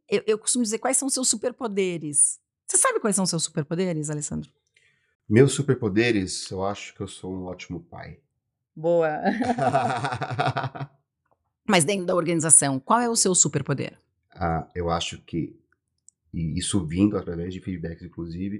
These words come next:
Speaker 2: a minha transparência.
Speaker 1: Isso é muito legal. Quando fizeram essa pergunta pra mim, ano passado, fizeram essa, fi-, fizeram essa pergunta pra, pra mim, eu, eu, eu tive uma tela azul.
Speaker 2: É.
Speaker 1: É uma tela azul, porque qual é o meu superpoder? Eu sei lá, que, que, que espécie de pergunta é essa? Você vai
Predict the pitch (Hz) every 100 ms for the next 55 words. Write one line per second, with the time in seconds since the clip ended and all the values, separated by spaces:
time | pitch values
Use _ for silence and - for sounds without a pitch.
0 | - 95 98 98 98 - 90 160 73 -
1 | - _ _ _ _ _ _ - _ _
2 | _ - - 240 226 196 170 160 147 131
3 | - - - 247 240 226 254 226 196 180
4 | 170 160 151 175 185 196 254 - 185 175
5 | 160 147 147 143 - - 139 - 160 151
6 | 147 147 143 143 120 - 156 151 - 151
7 | 170 - 175 180 196 196 196 208 180 170
8 | - _ _ _ _ - 175 82 _ -
9 | - - - 175 202 233 269 220 214 -
10 | - - - 233 277 254 233 190 - 220
11 | 220 - 151 175 175 147 240 320 - -
12 | 175 151 196 - 190 156 - 151 233 -
13 | 220 185 208 196 160 185 - 143 127 139